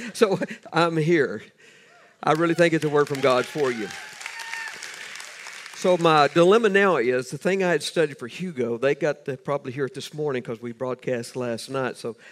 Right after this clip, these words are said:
I'm gonna have to change the title. I don't think they'll know the difference down there. <laughs> They're, they're not near as smart as you guys are over here. <laughs> I just changed the title just a little bit. And Randy said, "That sounds familiar." And said, "I don't think so, Randy. I don't, I don't think so.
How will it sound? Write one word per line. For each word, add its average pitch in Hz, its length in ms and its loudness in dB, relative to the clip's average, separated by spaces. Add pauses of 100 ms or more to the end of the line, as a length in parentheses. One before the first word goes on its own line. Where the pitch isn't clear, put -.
(120)
I'm 147 100 -8
gonna 151 80 0
have 139 120 -2
to - 80 -14
change 151 240 -2
the 135 100 -8
title. 135 400 -2
I 143 120 0
don't 190 240 -6
think 165 220 -4
they'll 143 180 -2
know 127 220 -4
the 123 120 -10
difference 117 360 -4
down 123 260 -6
there. 120 340 -6 (240)
<laughs> - 240 -18
They're, 185 200 2
they're 190 160 2
not 175 220 2
near 165 220 4
as 160 100 0
smart 156 300 2
as 135 80 -6
you 143 80 -2
guys 135 280 6
are 135 220 4
over 131 180 2
here. 131 340 -2 (440)
<laughs> 175 80 2 (840)
I - 80 -6
just 160 200 0
changed 151 260 4
the 143 80 -2
title 127 340 2
just 127 240 -8
a 147 40 -4
little 139 200 0
bit. 127 400 -2 (540)
And 151 160 -2
Randy 160 280 4
said, 135 280 0
"That 220 180 0
sounds 202 360 -2
familiar." 185 280 -2
And 170 80 -4
said, 156 160 -6 (160)
"I - 60 -6
don't 196 180 -10
think 220 200 -6
so, 127 120 -10
Randy. 135 400 -10
I 170 80 -10
don't, 170 140 -12
I 170 140 -14
don't 160 440 -14
think 160 180 -10 (100)
so. 127 80 -12